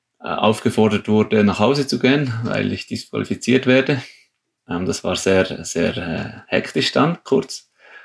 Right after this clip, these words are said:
Und ich hab dann, und wir, der Thomas Dörrier hat mir dann geholfen beim Telefonieren, weil ich da hatte dann noch Schirm gepackt und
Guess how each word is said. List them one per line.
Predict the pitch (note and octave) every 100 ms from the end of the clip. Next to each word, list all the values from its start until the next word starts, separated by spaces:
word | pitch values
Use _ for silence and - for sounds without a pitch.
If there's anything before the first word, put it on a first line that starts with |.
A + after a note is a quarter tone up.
| - _
Und | - G#2 G#2+
ich | A2+
hab | G2+
dann, | A#2 G#2+ G#2 G2+ - - -
und | - G2 F#2+
wir, | G#2 G#2+
der | - G#2
Thomas | G#2+ A#2 A2+ -
Dörrier | A2 A2+ G#2+
hat | G2 -
mir | G#2
dann | - G2 G2
geholfen | A2 F#2+ B2 B2+ A2+
beim | F#2+
Telefonieren, | F#2+ F2 - G#2 C3+ C3
weil | G2
ich | G2 -
da | -
hatte | F2+ F#2+
dann | F#2 F#2
noch |
Schirm | - B2 C3
gepackt | B2 - A2 - -
und | F#2+